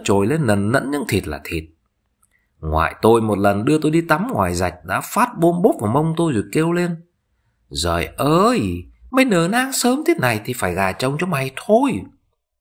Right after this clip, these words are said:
Đúng là cái nòi thằng bố chàm tóc xoăn mũi tẹt, hai mắt trắng dã đã truyền cho,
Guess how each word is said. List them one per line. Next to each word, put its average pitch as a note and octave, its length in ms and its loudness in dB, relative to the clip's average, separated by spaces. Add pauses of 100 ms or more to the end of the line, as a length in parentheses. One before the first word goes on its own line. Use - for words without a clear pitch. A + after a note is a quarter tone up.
(120)
Đúng F3+ 240 2
là B2+ 100 2
cái D#3 140 -2
nòi F#2 240 0
thằng F#2 220 -6
bố B2+ 260 -2
chàm E2+ 400 -4
tóc - 140 0 (140)
xoăn D3+ 160 -4
mũi D3+ 220 -2
tẹt, F#2 180 0 (280)
hai F#3+ 180 -2
mắt B3+ 220 2
trắng G3 220 -2
dã A3 240 0
đã A#3+ 100 -6 (100)
truyền A#2 300 2
cho, E3+ 340 2